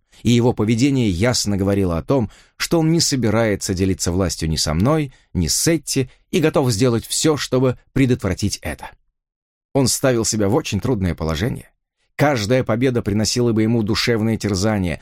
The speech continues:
но в то же время он отчаянно нуждался в победах с финансовой точки зрения.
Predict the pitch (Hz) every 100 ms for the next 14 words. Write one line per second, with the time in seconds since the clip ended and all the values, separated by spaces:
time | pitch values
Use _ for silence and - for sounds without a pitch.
0 | _ - 92 78 - - 117 113 131 120
1 | 92 71 - _ _ 120 104 104 - -
2 | 110 117 131 131 127 - _ 95 80 80
3 | 117 175 - 156 - 135 131 98 - 127
4 | 131 87 90 95 104 - 87 143 64 -